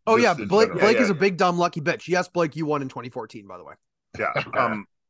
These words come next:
Speaker 3: teams are averaging scoring a hundred and eleven points against you each week.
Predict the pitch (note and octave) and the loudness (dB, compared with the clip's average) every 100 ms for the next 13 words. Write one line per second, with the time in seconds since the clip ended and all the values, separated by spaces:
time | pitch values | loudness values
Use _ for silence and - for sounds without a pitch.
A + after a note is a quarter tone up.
0 | _ _ _ _ - F3+ E3+ B2+ B2+ C3+ | _ _ _ _ -8 -6 -2 0 2 2
1 | C3 G#2+ F#2 D#2+ G2 A#2+ _ _ _ - | 0 -4 -6 -8 -12 -16 _ _ _ -12
2 | - A#2 A2 G2 C3 C3 B2 A2+ A2+ G#2 | -4 -2 0 0 0 -2 -4 -2 -2 -4
3 | G2+ - F#2 D#2 D2 - F#2 F2+ F2 - | -8 -8 -8 -8 -10 -14 -10 -8 -8 -12
4 | C2 C#2 C#2 - _ _ _ _ _ - | -14 -12 -12 -16 _ _ _ _ _ -8
5 | G#2+ - F2+ C2+ - | -8 -6 -8 -8 -14